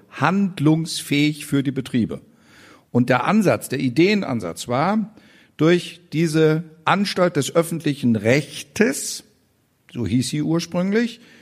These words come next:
sollte alle Kombinate umgewandelt werden in Kapitalgesellschaften nach bürgerlichem Recht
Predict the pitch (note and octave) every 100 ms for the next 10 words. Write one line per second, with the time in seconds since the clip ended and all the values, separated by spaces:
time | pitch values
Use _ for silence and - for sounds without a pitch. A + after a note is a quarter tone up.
0 | _ - A#2 D3+ F#3+ G3 G#3+ A#3 A3 -
1 | - - G3+ G#3+ C3+ D2 - _ _ _
2 | _ - C#3 C#3 C#3 C#3+ D#3+ G#3 G3+ G3
3 | G3 G3+ F3 F3 F3 F3+ - D#3+ E3+ F3
4 | F3 - D3 D3+ D3+ - - _ _ _
5 | _ _ _ _ _ - C3 C3+ C3 D#3+
6 | F#3+ F3+ E3 E3 D#3+ D#3 D3+ - D3 C#3+
7 | C#3 - D3 D3 C#3 C#3 C3 G#2 F2 -
8 | -